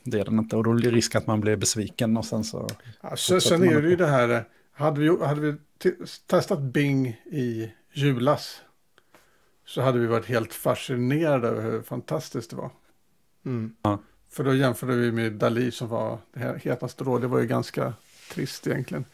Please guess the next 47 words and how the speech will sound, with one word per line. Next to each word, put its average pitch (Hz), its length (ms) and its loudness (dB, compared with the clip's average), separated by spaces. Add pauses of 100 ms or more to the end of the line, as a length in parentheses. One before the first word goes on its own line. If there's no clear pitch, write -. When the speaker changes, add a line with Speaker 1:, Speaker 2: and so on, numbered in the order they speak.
(220)
Speaker 2:
Även 147 220 6
om 135 100 6
det 135 100 10
var 151 80 10
Speaker 3:
Mm. 120 120 2
Speaker 2:
superhett 143 640 2
då. - 200 -2 (1040)
Så - 140 -2
det 143 60 6
är - 20 10
ju 156 60 12
inte 135 140 4
dåligt 156 520 8
fortfarande 127 340 4
om 120 60 6
det 123 80 6
är 123 40 6
en 120 60 4
första 147 360 4
grej 151 100 6
du 113 60 0
ska - 140 -6
testa. 120 340 -2
Så 123 100 -6
visst, 127 420 -6
testa 151 400 -4
Bing, 127 320 -2
det 120 80 -4
blir 131 140 -4
jättebra. 156 460 -8
Ni 147 100 -2
kommer 143 140 -2
bli 139 80 2
jätteglada, 135 320 0
men 127 240 0
vill 131 80 2
ni 135 40 4
ha 135 60 4
det 135 100 4
roligaste 143 580 2
så - 100 -6
är 120 40 -2
det 117 80 -2
ju 113 60 -2
Midjourney. 113 520 -4 (1900)
Speaker 3:
Mm. 123 160 8
Speaker 1:
Ja, 117 120 8